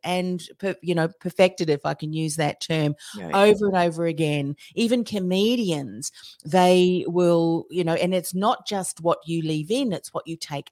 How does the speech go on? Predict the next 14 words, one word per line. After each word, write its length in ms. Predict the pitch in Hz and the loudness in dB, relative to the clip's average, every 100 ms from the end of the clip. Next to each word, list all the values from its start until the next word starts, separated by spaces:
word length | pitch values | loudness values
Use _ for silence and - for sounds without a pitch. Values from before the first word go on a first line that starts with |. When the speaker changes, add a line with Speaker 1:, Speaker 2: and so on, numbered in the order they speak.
| - | -10
Speaker 1:
out 320 | 156 139 - - - _ | -6 -6 -8 -18 -20 _
and 160 | 170 185 | -4 0
then 140 | 185 | 0
how 220 | 180 180 | 0 0
you 200 | 180 185 | 0 0
express 720 | 180 - - - 185 190 226 - | -2 -4 -10 -10 -6 -4 -4 -4
that. 220 | 185 - | -4 -4
So 100 | 180 | -6
you 140 | 185 | -6
might 220 | 254 226 170 | -6 -6 -6
have 140 | 190 | -6
a 60 | 190 | -6
fantastic 680 | 202 175 - - - - - | -6 -6 -8 -10 -8 -10 -10
story, 720 | - 214 233 165 147 170 | -4 0 2 2 0 -4